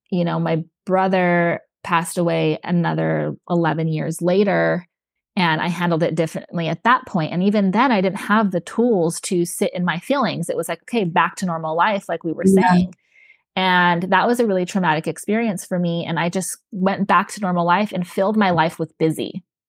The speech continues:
Speaker 2: Mm-hmm.
Speaker 1: And because that was what I did, I was a master suppressor ul-, ultimately.
Speaker 2: Yeah.
Speaker 1: And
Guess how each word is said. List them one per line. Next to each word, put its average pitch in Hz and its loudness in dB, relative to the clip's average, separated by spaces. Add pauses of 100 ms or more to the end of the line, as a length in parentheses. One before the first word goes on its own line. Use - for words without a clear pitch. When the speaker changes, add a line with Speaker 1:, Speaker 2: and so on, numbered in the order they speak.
(400)
Speaker 2:
Mm-hmm. 190 6
Speaker 1:
And 160 0
because 175 -2
that 165 2
was 170 0
what 180 -4
I 151 -2
did, 202 2
I 151 2
was 160 -2
a 170 -4
master 165 -2
suppressor 175 -2
ul-, - -8 (460)
ultimately. 170 0 (540)
Speaker 2:
Yeah. 170 4
Speaker 1:
And 165 -6